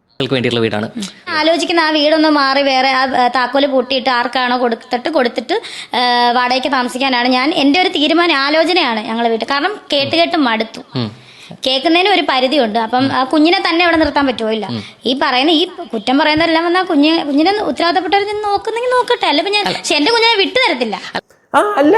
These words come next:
Speaker 3: ഇപ്പൊ നിന്റെ കുഞ്ഞിനെ നോക്കാനായിട്ട് ഇവിടുന്ന് നാട്ടുകാരെല്ലാം കൂടെ വരാം. അയ്യോ,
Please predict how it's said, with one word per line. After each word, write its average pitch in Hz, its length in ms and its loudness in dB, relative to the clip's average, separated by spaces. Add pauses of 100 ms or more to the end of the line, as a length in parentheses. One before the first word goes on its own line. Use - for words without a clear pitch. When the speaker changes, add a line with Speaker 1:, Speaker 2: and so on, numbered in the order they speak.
(120)
Speaker 3:
ഇപ്പൊ 302 180 2
നിന്റെ 285 200 4
കുഞ്ഞിനെ 311 260 4
നോക്കാനായിട്ട് 285 400 6
ഇവിടുന്ന് 269 340 4
നാട്ടുകാരെല്ലാം 262 520 4
കൂടെ 247 120 2
വരാം. 226 240 2 (240)
അയ്യോ, 254 180 6